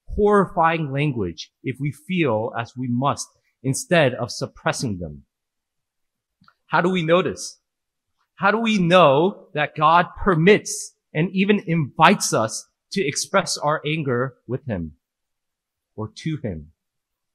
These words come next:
We know because we find them in our very scriptures. The fact that Psalm one thirty-seven is in our Bible means that God has affirmed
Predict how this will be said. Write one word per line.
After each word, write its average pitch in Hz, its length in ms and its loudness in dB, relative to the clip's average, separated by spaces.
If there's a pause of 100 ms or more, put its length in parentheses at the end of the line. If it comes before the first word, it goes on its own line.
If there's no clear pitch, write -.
(320)
We 113 160 -6
know 131 640 0 (500)
because - 260 -12
we 165 80 -8
find 170 480 0
them 107 340 -4
in 131 100 -4
our 127 100 -2
very 127 300 -4
scriptures. - 760 -12 (1500)
The - 160 -4 (120)
fact 202 420 6 (280)
that 135 140 0
Psalm 202 480 4
one 196 320 4
thirty-seven 185 800 0
is 151 320 -4
in 240 240 2 (120)
our 185 260 6
Bible 165 680 2 (320)
means 214 380 2
that 196 240 4
God 156 420 6
has 160 300 -4
affirmed 147 800 4